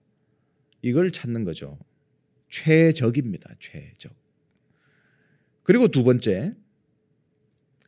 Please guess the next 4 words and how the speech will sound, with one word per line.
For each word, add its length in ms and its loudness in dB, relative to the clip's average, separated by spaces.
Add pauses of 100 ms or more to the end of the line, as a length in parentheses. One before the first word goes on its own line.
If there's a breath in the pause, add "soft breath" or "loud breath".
(220)
그게 220 0
찾아졌다. 760 -2 (1000)
그러면 560 0 (540)
최선을 1000 2